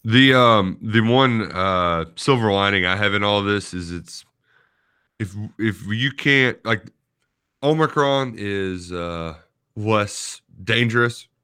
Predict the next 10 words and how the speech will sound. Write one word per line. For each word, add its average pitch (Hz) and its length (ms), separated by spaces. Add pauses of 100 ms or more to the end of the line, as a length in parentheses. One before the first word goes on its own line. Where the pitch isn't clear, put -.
(220)
It's - 180
m-, 98 380
much 104 200
milder 98 460
symptoms 104 580
and 92 80
it's 85 120
much 95 240
more 98 180
contagious. 87 800